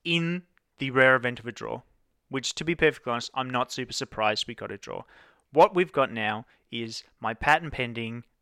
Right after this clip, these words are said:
taste Tess, where we get Tessa to come in and taste both of these, and at the end of the day, whichever she says is best is the best. So we're gonna hold here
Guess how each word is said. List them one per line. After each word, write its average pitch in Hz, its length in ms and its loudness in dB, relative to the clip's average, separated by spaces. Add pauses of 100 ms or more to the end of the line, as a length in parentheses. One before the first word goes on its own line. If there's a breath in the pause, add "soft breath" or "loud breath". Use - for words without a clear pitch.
(120)
taste - 460 -4 (100)
Tess, - 460 -8 (240)
where 117 100 -4
we 143 100 2
get 160 220 -2
Tessa 123 320 -4
to 110 80 -10
come 139 300 0
in 127 160 -6 (180 soft breath)
and 120 100 -14
taste - 280 -4
both 139 180 0
of 120 80 -10
these, 117 300 -6 (280 soft breath)
and 113 140 -4
at 107 80 -12
the 120 100 -4
end 147 120 0
of 139 80 0
the 139 60 2
day, 123 300 2
whichever 139 360 0
she 160 160 0
says 123 260 -4
is 117 80 -8
best 110 400 -6 (180)
is 117 180 -10
the 113 60 -8
best. - 380 -10 (240 soft breath)
So 107 380 -2 (340 loud breath)
we're 117 140 -6
gonna 117 320 -4 (460 soft breath)
hold 180 300 10
here 147 360 2